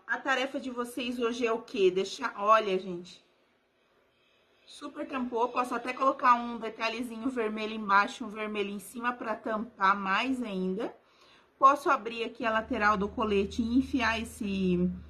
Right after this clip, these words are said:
enfiar é bom, né? <laughs> E embutir esse viés por dentro aqui, né?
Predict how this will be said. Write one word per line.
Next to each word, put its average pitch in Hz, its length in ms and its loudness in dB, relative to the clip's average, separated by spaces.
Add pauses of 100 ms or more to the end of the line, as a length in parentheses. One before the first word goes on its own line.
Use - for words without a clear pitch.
(440)
enfiar 180 420 0
é 202 60 0
bom, 208 260 0
né? 175 220 2 (220)
<laughs> - 240 4 (880)
E 220 500 -2
embutir 262 1000 4
esse 202 460 0
viés 190 440 2
por 185 180 2
dentro 175 480 2
aqui, 196 300 -2
né? 254 300 0